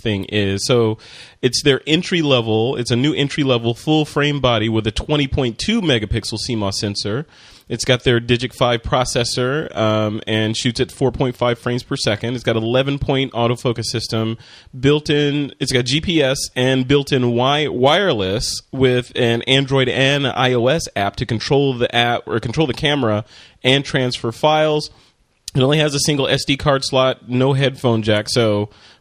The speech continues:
probably not for city, you know, the serious video people out there. It's twenty percent lighter and fourteen hundred dollars less than the five D Mark three, and it'll be available this December.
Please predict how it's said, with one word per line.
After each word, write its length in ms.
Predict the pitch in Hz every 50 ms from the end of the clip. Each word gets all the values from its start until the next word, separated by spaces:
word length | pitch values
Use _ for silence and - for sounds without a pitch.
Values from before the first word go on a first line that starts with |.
| _
probably 260 | - 139 123 123 120 117
not 160 | 117 113 -
for 120 | - 120
city, 340 | - - - 135 120 120 -
you 220 | - 131 120 113 107
know, 80 | 104
the 80 | 104 107
serious 320 | - - 120 113 113 110
video 320 | 117 117 117 113 117 117 110
people 280 | 123 120 107 117 104
out 200 | 104 101 101 -
there. 120 | 113 104 101
It's 120 | 104 -
twenty 260 | - - 175 165 180
percent 380 | 175 - 165 - - 160 143 120
lighter 520 | 127 123 123 127 131 131 143 151 160 165 - - - - - _ _
and 140 | 117 117 113
fourteen 420 | - - 156 151 147 - 147 143
hundred 180 | 131 143 139 127
dollars 280 | 131 123 120 110 110 120
less 320 | 120 120 123 123 131 - -
than 100 | 120 107
the 60 | 110
five 320 | - - 123 117 110 113
D 100 | 113 113
Mark 300 | 110 107 98 92 - -
three, 580 | - - 143 139 147 147 143 139 139 139 143 - _ _
and 280 | 131 120 120 117 117 113
it'll 140 | 113 113
be 120 | 110 120 113
available 720 | 110 113 117 113 110 113 107 113 107 110 107 107 107 - _ _ _ _
this 200 | 104 104 92 -
December. 600 | - 80 80 - - 135 120 101 - - - -